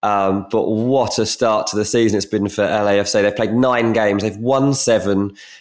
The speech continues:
drawn one, lost one, scored twenty-one, conceded eight. But what's really shone through for L A F C is, like,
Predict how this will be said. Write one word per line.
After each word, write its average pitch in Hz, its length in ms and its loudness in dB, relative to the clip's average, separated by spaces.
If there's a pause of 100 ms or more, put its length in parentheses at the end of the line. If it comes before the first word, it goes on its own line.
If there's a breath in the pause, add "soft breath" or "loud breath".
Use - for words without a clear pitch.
(120 loud breath)
drawn 131 360 2
one, 110 200 2
lost 110 280 0
one, 101 280 0
scored 117 500 0
twenty-one, 101 840 0
conceded 101 500 -2
eight. 98 320 0 (100)
But - 220 -2 (360 loud breath)
what's 147 420 -2 (600)
really 139 320 2
shone 131 300 2
through 165 240 2
for 131 140 0
L 123 60 4
A 117 60 4
F 113 80 2
C 151 220 2
is, 113 140 2
like, 113 160 2